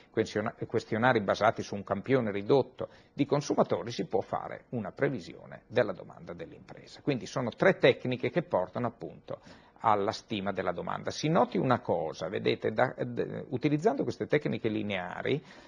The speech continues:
quello che stiamo suggerendo è che è importante determinare prima la domanda per poi pianificare la produzione. Insomma,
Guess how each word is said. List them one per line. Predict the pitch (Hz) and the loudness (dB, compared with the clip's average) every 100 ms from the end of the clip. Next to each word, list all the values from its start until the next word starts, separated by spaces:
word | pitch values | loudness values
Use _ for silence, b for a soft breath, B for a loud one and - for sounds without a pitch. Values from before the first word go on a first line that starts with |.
| B _ | B _
quello | 196 233 220 | 8 10 8
che | - | 4
stiamo | 139 - 190 170 | 0 2 4 4
suggerendo | - - 175 120 110 110 92 87 87 87 98 127 160 B B - | 0 -2 -2 0 2 2 2 -2 -10 -4 2 2 0 B B 4
è | 170 185 185 | 6 6 4
che | - 147 127 117 | 6 6 6 4
è | 147 | 6
importante | 165 170 - 165 160 - 202 147 123 110 - 113 | 6 6 6 4 4 6 6 8 4 -2 2 2
determinare | 120 - 147 160 185 202 214 190 | 2 4 4 6 6 8 8 8
prima | - 190 185 185 | 8 8 8 8
la | 175 | 10
domanda | 156 147 120 117 117 117 | 10 8 6 4 6 6
per | 143 139 | 6 6
poi | 131 127 | 6 6
pianificare | 139 127 113 101 95 92 92 | 4 2 0 -2 0 0 0
la | 87 | -4
produzione. | 95 87 82 - - 78 82 | -6 -8 -10 -12 -12 -12 -14
Insomma, | 110 - 120 | -2 0 2